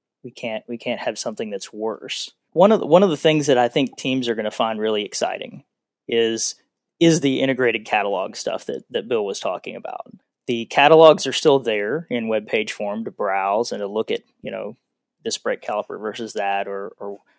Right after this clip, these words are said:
what's a, a, a, you know, cost benefit kind of analysis for what's around. Uh, there's some neat tools in there to help you find stuff easily like we had before. But largely, we're seeing that most of the teams that did the beta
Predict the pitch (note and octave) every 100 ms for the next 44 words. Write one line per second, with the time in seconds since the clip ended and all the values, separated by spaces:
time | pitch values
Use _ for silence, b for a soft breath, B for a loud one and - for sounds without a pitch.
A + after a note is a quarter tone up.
0 | _ - A2+ - G#2+ G#2+ - _ _ -
1 | - - _ - A2 _ _ _ _ _
2 | G#2 G2+ - B2 - - G#2+ - - -
3 | A2 G#2+ G2+ G2 G#2 G#2+ - A#2+ G#2 A2
4 | - G2+ G2 G2 G2 G#2+ - b b b
5 | b - A#2+ G#2+ G#2+ B2 - B2+ B2 A#2+
6 | - C3+ B2 B2+ A2+ A2 G#2+ A2+ A2 A2+
7 | - G2+ G#2 - G#2 G#2+ G2+ G#2+ G#2 G#2
8 | G#2+ G#2 G2+ A2 - A2 - G#2+ G2+ -
9 | A#2+ - B2+ C3 F3 D3+ G#2 G2+ A2 A#2+
10 | - B2+ A2+ A2 - A#2+ C3+ - A#2 A2+
11 | A#2 G2+ G2 G#2 - - G#2+ G#2+ B2 A2
12 | G#2 A#2 C3+ A2 A#2